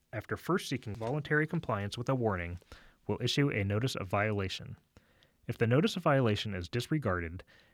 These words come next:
criminal enforcement action is taken and the vehicle is towed. Complaints about expired vehicle license plates and safety inspection decals are investigated if they are expired for at least six months. Barring unusual circumstances,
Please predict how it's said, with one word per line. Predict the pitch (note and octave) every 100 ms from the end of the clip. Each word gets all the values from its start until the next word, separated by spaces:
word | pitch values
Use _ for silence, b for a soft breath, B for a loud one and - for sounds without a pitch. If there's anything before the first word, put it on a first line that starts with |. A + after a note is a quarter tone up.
| b
criminal | - C3 D3+ F3
enforcement | E3 A2 F#2+ G#2+ -
action | F#2+ - F#2 -
is | A2 C#3+
taken | - F2 F2 E2+ - -
and | A#2 G2+
the |
vehicle | F2 G#2 G#2+ G#2+ G#2+
is | G#2
towed. | - F#2 G2+ G#2 _ _ _ b b b b
Complaints | B2+ - A3+ -
about | D#3 A2
expired | - G#2+ A#2 B2
vehicle | A2+ A#2 A#2+
license | G2 F2 F#2
plates | - E2 E2+ -
and | G2+ F#2+
safety | A#2+ A#2+ D3
inspection | C#3+ - B2+ C#3+
decals | A#2+ F2+ - E2+ E2 -
are | G2+
investigated | G2 C3 F#3+ G2 E2+ E2 -
if | F#2+
they | G2+
are | G2
expired | - - G#2+ B2 C3
for | - F2
at | F2+
least | G#2+ - -
six | A#2+ -
months. | F#2+ F2+ - - _ _ _ -
Barring | A#2+ D3+ B3+ F3
unusual | B2 D3+ E3+ E3+
circumstances, | A2 - F#2 - F2+ F#2 F#2